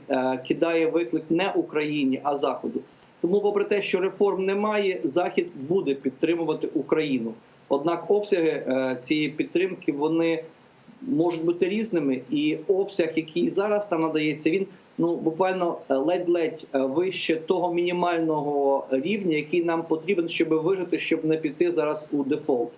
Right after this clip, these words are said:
Е, це насамперед пов'язано дійсно з тим, що, е, і в Є С, і взагалі, е, серед наших західних партнерів посилюється розчарування відсутністю результатів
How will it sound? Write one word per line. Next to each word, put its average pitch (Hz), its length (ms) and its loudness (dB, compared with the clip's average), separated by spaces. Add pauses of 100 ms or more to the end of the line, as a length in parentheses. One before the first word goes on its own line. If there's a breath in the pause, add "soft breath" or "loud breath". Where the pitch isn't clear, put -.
(560 soft breath)
Е, 123 240 2 (440)
це 202 300 2
насамперед 175 560 0
пов'язано 160 400 0
дійсно 160 360 0
з 156 60 -8
тим, 185 220 0
що, 147 400 0 (380)
е, 170 40 0
і 175 80 2
в 165 40 0
Є 160 380 2
С, - 340 -8
і 139 220 2
взагалі, 160 580 0 (140)
е, 131 140 0
серед 143 260 -2
наших 156 240 0
західних 147 400 0
партнерів 160 460 0
посилюється 151 680 0
розчарування 156 840 0 (340 loud breath)
відсутністю 160 760 0
результатів 151 640 0